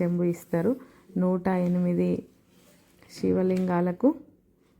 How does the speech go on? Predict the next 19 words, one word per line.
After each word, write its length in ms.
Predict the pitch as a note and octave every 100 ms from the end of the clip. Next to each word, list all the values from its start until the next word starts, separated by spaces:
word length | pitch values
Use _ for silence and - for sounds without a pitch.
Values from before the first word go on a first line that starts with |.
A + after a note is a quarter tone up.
| _ _ -
మానసాదేవి 760 | F#3 F#3+ F#3+ G3 F#3 F#3 F#3 F3
అమ్మవారి 500 | E3+ F3+ F3+ F3+ F3+ E3+ E3+ - _ F3
రూపం 260 | G3 F#3+ F3+ E3+
కూడా 140 | G3+ G3
ఉంటది 260 | F#3 F3+ E3
అక్కడ. 180 | E3+ E3+ C4+ - - _ - - - _ _ _ - - - - - F#3
మనం 160 | F#3 F#3
అభిషేకం 500 | F3 F3+ G#3 G3 G3 F#3
చేయొచ్చు. 400 | F3+ F3+ F3+ A#3+ B3+
ఇట్లా 180 | G#3 F#3+ F3+
మధ్యలో 440 | F3 F3 G3+ G3 A#3 C#4+ - _ _ _ _ _ - -
శివుడు, 480 | G3 F3+ F#3 F3+ F3+ - -
ఇదంతా 400 | F#3 F3 F3+ G3+ F#3
నాకు 200 | F3 F3+ F3+ F#3
చాలా 300 | F3 F3+ F#3 F3
మంచిగా 280 | F3 F#3+ F3+
అనిపించింది. 580 | F3 F3 F3 E3 E3+ C4 - _ _ _ _ _ -
చింత 280 | A3+ A#3+ C#4 C4+
చెట్టు 240 | C4 B3+